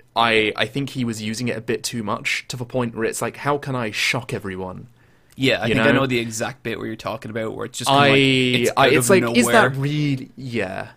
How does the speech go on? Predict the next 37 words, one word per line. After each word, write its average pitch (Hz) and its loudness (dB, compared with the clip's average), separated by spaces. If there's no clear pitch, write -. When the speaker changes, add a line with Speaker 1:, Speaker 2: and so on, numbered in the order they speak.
Speaker 2:
Yeah. - -8
Speaker 1:
It's - -8
like, 156 -2
is 196 -2
that 160 4
really 127 0
necessary? 104 -4
Like, 110 2
seeing 123 2
a 117 0
bunch 117 -2
of, 104 -4
of 107 -2
people 110 -6
being 101 -4
raped 107 -6
by 107 -2
trolls, 101 -4
it's - -6
like, 104 -4
do, 240 -4
do 302 2
we 330 8
need 269 6
that? 262 4
Do 208 4
we 220 10
really 180 4
need 123 6
it? 107 4
You 139 4
know, 160 8
and 151 4
it's 156 2
like, 180 4
I 165 4
think, 208 2